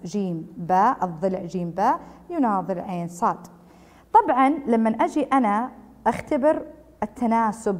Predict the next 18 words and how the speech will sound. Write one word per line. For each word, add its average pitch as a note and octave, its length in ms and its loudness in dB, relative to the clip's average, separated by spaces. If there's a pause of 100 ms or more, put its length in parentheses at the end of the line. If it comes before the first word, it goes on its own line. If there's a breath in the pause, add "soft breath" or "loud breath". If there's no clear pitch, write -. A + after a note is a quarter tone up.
(140)
شيء A#3+ 240 -2
يسمى A#3 380 -2
تناسب، F#3 480 -4 (720 soft breath)
أجي A#3+ 240 2
أقول D4+ 300 0
إيش؟ F3+ 400 -2 (540 soft breath)
أقول G#3+ 260 0
الضلع A#3+ 480 -2 (140)
ألف D4+ 260 0
باء C#4+ 340 0 (1080)
على C#4+ 340 4 (560)
س - 240 -6 (920)
صاد، F#3 480 -2 (200)
أشوف G#4 240 -2
كم C#4 180 2
يطلع. - 320 -4 (1300)
يلا، G#3+ 340 2 (480 loud breath)
الضلع G#3+ 420 2